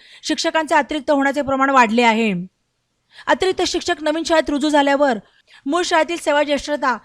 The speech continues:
डावलली जाते. परिणामी नवीन सेवा ज्येष्ठतेनुसार शिक्षकांना निवड श्रेणीचा लाभ मिळत नाही. राज्यातील सर्वच विभागातील कर्मचाऱ्यांना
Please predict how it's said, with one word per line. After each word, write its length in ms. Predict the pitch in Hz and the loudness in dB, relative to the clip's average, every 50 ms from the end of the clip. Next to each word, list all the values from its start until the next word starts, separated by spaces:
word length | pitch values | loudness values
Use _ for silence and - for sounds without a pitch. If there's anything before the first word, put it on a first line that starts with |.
| _ - - | _ -12 -4
डावलली 380 | 254 294 285 285 285 285 277 277 | 2 2 2 4 2 0 -2 -4
जाते. 420 | 233 254 247 - 247 233 208 202 - _ _ _ _ _ - | -4 -4 -4 -4 -4 -6 -6 -6 -10 _ _ _ _ _ 2
परिणामी 340 | 330 339 339 339 339 349 370 | 2 4 4 2 0 -2 -2
नवीन 280 | 349 320 294 320 349 | -4 -4 -4 -4 -6
सेवा 240 | 330 - 330 302 302 | -4 0 0 2 2
ज्येष्ठतेनुसार 640 | 262 294 285 - 311 311 247 302 294 285 294 311 311 | 0 0 -4 -4 -4 -8 -8 -6 -8 -4 -4 -4 -4
शिक्षकांना 460 | - 311 - - 302 269 285 285 302 | -4 -8 -8 -8 -6 -4 -2 -2 -2
निवड 240 | 294 285 269 285 277 | -2 -2 -2 -2 -2
श्रेणीचा 300 | - 302 277 269 294 285 | -2 -4 -6 -4 -2 0
लाभ 220 | 269 269 277 233 | 2 2 2 2
मिळत 340 | 247 240 254 254 247 247 - | 0 -2 0 0 -2 -2 -4
नाही. 320 | 254 240 226 226 226 208 190 190 202 - _ _ _ _ _ _ _ _ _ _ _ - - | -4 -2 -2 -2 -2 -2 -4 -6 -10 -14 _ _ _ _ _ _ _ _ _ _ _ -4 2
राज्यातील 360 | 277 302 294 269 359 - 392 | 4 4 4 4 0 -2 -2
सर्वच 340 | - - 330 311 349 359 - | 0 2 4 4 4 4 2
विभागातील 420 | 349 330 320 330 311 330 320 339 | 0 2 2 2 2 2 -2 -4
कर्मचाऱ्यांना 680 | - - 302 285 294 302 302 302 285 285 285 285 277 | -2 -2 -2 0 0 -2 0 2 2 2 2 0 -2